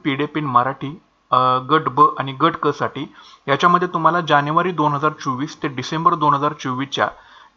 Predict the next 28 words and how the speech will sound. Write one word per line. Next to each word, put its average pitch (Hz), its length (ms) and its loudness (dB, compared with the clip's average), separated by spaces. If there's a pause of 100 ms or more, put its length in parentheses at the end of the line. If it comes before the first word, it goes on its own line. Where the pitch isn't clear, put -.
ज्या 160 120 4
काही 202 180 0
पीडीएफ 170 360 -2
त्यांच्या 170 220 -4
साईटवरती 147 520 0
उपलब्ध 135 400 0
असतात 127 400 2 (200)
त्या - 80 2
आपण 156 180 2
मराठीमध्ये 151 600 2
तुमच्यासाठी 147 440 -6
बनवलेल्या 131 460 0
आहेत. - 140 -8
विश्लेषणासहित 156 800 -2
तुम्हाला 143 220 -2
याच्यामध्ये, 135 480 -2 (460)
अ, 135 220 6
सगळे 147 240 -2
प्रश्न, 156 420 -2
त्याचं 147 280 -2
उत्तर 143 180 -4
आणि 151 100 0
त्याचं 151 200 -2
विश्लेषणसुद्धा 156 640 -2
तुम्हाला 143 320 0
याच्यामध्ये 131 380 -4
मिळेल. 139 300 0 (460)
याची 147 200 0